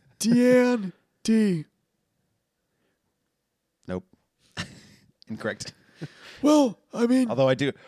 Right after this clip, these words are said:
Speaker 2: I do appreciate you having written the whole thing out beforehand.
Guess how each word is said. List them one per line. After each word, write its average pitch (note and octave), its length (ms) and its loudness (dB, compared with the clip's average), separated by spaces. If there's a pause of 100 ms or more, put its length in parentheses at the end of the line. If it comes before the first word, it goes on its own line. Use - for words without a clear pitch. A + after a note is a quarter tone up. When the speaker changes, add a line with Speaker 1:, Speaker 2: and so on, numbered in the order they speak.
(120)
Speaker 2:
I C3+ 160 2
do D3+ 200 0
appreciate D3+ 540 -2
you C3+ 160 -4
having B2+ 300 -4
written A2 220 -6
the A2 80 -6
whole A2 120 -6
thing G#2 200 -8
out G#2 120 -8
beforehand. G#2+ 600 -6